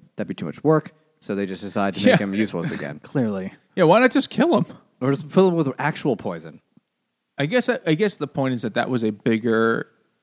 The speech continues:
Speaker 2: more harmful threat to him.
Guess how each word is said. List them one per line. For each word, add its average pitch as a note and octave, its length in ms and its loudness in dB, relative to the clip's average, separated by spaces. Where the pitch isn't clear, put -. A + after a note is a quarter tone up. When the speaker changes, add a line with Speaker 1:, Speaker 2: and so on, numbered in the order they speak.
Speaker 2:
more B2 400 -4
harmful A2 880 -4
threat - 540 -6
to - 100 -4
him. - 280 -4